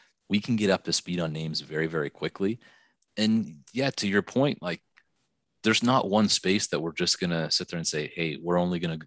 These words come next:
invest in fintech," or, "We're not go-, we're only gonna invest in SaaS." We want a portfolio of the disruptors in a number of different, uh, number of different industries, from fintech to SaaS to space.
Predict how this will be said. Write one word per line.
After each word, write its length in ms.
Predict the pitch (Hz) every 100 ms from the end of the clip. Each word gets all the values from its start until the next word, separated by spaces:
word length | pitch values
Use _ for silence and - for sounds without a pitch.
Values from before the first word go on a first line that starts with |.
| -
invest 440 | 85 80 78 -
in 100 | 78
fintech," 480 | 73 85 78 76 67 -
or, 80 | 76
"We're 60 | 82
not 160 | 87
go-, 180 | 95 82
we're 180 | 87 90
only 160 | 87
gonna 180 | 85 85
invest 400 | 80 78 78 -
in 140 | 73 71
SaaS." 480 | 78 78 - - - - _ _ _ _
We 260 | 92 107 143
want 440 | 131 131 135 - -
a 60 | - _
portfolio 1000 | 101 - - 92 101 110 92 80 80 85 -
of 220 | 87 82
the 120 | 90
disruptors 1000 | 78 80 - 87 98 - 82 78 76 - - _ _ _ -
in 140 | 90
a 60 | 90
number 420 | 87 101 101 101
of 160 | 90
different, 480 | 95 92 - 87 -
uh, 360 | 82 80 78 73
number 320 | 82 95 92 90
of 140 | 78
different 440 | 87 - 87 82 - _ _ -
industries, 680 | - 220 - - 73 - -
from 280 | - - 156
fintech 480 | - 156 - - -
to 200 | - 175
SaaS 520 | - - - - -
to 200 | - 165
space. 520 | 156 - 85 104 -